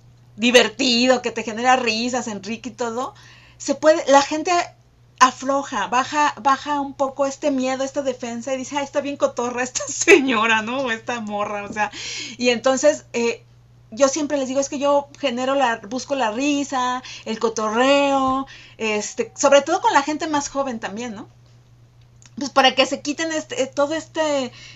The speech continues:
estas capas de, de miedo y de decir, "Ay, no, este, eso es muy serio", o "Eso es muy, muy perturbador"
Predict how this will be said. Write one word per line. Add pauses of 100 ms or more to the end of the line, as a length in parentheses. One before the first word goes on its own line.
estas
capas
de,
de
miedo
y
de
decir,
"Ay,
no, (380)
este,
eso
es
muy
serio", (220)
o
"Eso
es
muy, (840)
muy
perturbador"